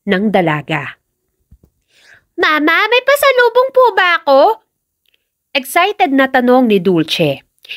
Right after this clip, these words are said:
Tiningnan naman ng palihim ni Sofia si Dwight. Nakatingin lang ito sa kanyang anak. Alam kaya ni Dulce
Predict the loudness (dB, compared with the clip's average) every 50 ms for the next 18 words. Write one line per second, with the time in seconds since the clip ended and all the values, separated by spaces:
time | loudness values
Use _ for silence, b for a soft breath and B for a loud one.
0 | B B B _ -4 -2 0 0 0 2 0 2 2 2 2 2 0 0 0 -2
1 | -2 -2 -2 0 0 2 2 2 2 2 0 0 -2 0 -2 -2 -2 -4 -4 -2
2 | 0 0 0 -2 -2 -4 -6 -6 -6 -4 -2 -2 -2 -2 -4 -6 -10 _ _ _
3 | _ _ _ _ _ _ _ _ -8 -6 -4 -4 -4 -4 -2 0 0 2 2 2
4 | 0 0 -2 -4 -8 -6 -4 -2 -2 -2 -2 -4 -6 -6 -6 -4 -4 -4 -4 -4
5 | -4 -4 -4 -4 -6 -8 -14 -20 -20 _ _ _ _ B B B B B B B
6 | B B B -6 -2 -2 -2 -2 -2 0 0 0 0 0 0 -2 0 0 0 0
7 | 0 0 -2 -2 -2 -2 -2 -4 -10